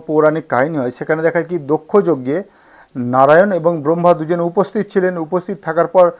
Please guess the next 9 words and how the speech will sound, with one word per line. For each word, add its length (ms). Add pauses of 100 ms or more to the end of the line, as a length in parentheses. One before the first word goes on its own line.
(300)
একসময় 320
কী 140
হয়েছিল 280
না, 160
ব্রহ্মা 320
চলে 240
গিয়েছেন, 320
শেষকালে 400
নারায়ণ 600